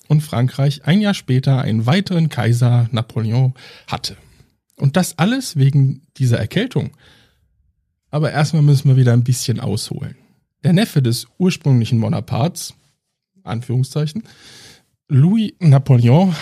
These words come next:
hatte sich achtzehnhundertachtundvierzig nach dem Sturz der französischen Monarchie zum Präsidenten Frankreichs wählen lassen. Aber seine dynastischen Gene waren genauso stark wie die seines Onkels.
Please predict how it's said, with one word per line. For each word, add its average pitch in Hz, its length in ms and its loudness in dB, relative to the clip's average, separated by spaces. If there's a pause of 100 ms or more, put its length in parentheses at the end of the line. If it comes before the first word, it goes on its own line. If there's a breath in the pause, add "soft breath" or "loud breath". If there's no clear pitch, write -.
hatte 180 440 2
sich 135 380 2 (120)
achtzehnhundertachtundvierzig 127 1400 -2
nach 110 240 -2
dem 117 180 -2
Sturz 196 400 -4
der 151 140 -4
französischen 135 640 2
Monarchie 120 560 2 (300 loud breath)
zum 175 180 -2
Präsidenten 135 680 0
Frankreichs 160 560 -4
wählen 110 240 -2
lassen. - 300 -10 (1600)
Aber 131 300 2
seine 113 460 2
dynastischen 123 640 0
Gene 135 540 4 (160)
waren 175 340 -4
genauso 196 400 -4
stark 131 560 -2
wie 165 100 0
die 120 160 -2
seines 113 320 0
Onkels. - 600 -4